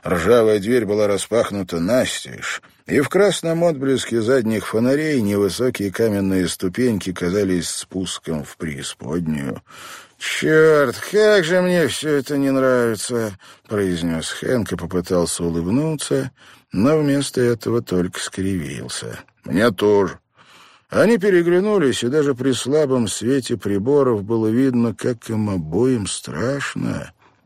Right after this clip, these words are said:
Но они уже давно вышли из детского возраста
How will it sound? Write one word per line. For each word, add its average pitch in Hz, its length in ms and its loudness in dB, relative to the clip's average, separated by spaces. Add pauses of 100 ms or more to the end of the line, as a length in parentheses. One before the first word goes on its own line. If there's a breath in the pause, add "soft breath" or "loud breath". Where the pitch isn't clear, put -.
(160)
Но 85 140 2
они 87 140 2
уже 87 220 0
давно 80 560 0
вышли 143 580 0
из 120 220 2
детского 117 640 0
возраста 92 920 0